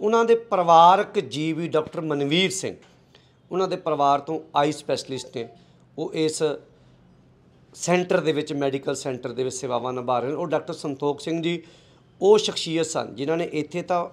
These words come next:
ਉਹ ਫਾਊਂਡਰ ਨੇ, ਪਰ ਜਦੋਂ ਸਿੱਖ ਸਟੂਡੈਂਟ ਫੈਡਰੇਸ਼ਨ ਜਿਹੜੀ ਆ, ਜਿਹਨੂੰ ਜੁਝਾਰੂ ਯੋਧਿਆਂ ਦੇ ਵਿੱਚ ਵੀ ਯਾਦ ਕੀਤਾ ਜਾਂਦਾ ਹੈ, ਤੇ ਉਦੋਂ ਜਦੋਂ ਲਾਹੌਰ 'ਚ ਸ਼ੁਰੂ ਕੀਤੀ ਗਈ, ਉਦੋਂ ਉਹਦੇ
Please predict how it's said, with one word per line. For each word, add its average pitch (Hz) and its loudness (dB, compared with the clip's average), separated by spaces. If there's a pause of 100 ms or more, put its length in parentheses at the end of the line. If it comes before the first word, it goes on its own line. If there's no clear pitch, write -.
ਉਹ 151 -4
ਫਾਊਂਡਰ 147 -2
ਨੇ, 160 0 (360)
ਪਰ 143 -4
ਜਦੋਂ 156 -4
ਸਿੱਖ 185 -6
ਸਟੂਡੈਂਟ 151 -2 (480)
ਫੈਡਰੇਸ਼ਨ 160 0
ਜਿਹੜੀ 151 0
ਆ, 110 -4 (240)
ਜਿਹਨੂੰ 139 -2 (480)
ਜੁਝਾਰੂ 127 2
ਯੋਧਿਆਂ 170 0
ਦੇ 160 -2
ਵਿੱਚ 143 -6
ਵੀ 147 -6
ਯਾਦ 127 0
ਕੀਤਾ 135 -8
ਜਾਂਦਾ 120 -4
ਹੈ, 131 -2
ਤੇ 131 -6
ਉਦੋਂ 135 -2
ਜਦੋਂ 127 -6
ਲਾਹੌਰ 117 -2
'ਚ 113 -14
ਸ਼ੁਰੂ 131 -10
ਕੀਤੀ 127 -10
ਗਈ, 127 -6 (420)
ਉਦੋਂ 135 0
ਉਹਦੇ 127 -6